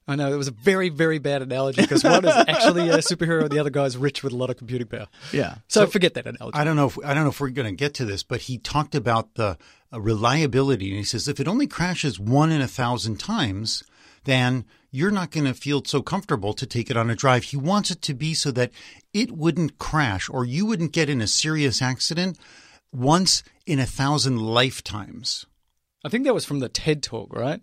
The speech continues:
Speaker 3: Well, I mean, I, I thought, you know, we talk about orders of magnitude. W-, now he's talking, like, ten orders of magnitude more secure,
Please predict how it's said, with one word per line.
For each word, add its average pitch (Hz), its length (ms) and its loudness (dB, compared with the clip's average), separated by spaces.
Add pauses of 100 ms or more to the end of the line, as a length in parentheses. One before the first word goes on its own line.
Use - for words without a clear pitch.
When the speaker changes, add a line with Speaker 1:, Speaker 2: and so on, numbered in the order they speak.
(320)
Speaker 3:
Well, 135 340 4
I 147 80 2
mean, 160 300 2
I, 165 200 0 (120)
I 143 100 -2
thought, 156 280 0
you 156 100 -2
know, 135 200 2 (280)
we 175 160 -4
talk 165 220 0
about 127 260 2
orders 143 320 0
of 165 100 0
magnitude. 180 640 -2 (360)
W-, - 180 -12 (100)
now 180 680 2 (260)
he's 233 340 4
talking, 131 560 -2
like, 131 280 -2 (240)
ten 190 500 2
orders 101 400 -8
of 92 140 -8
magnitude 92 720 -6
more 110 320 0
secure, 101 580 -6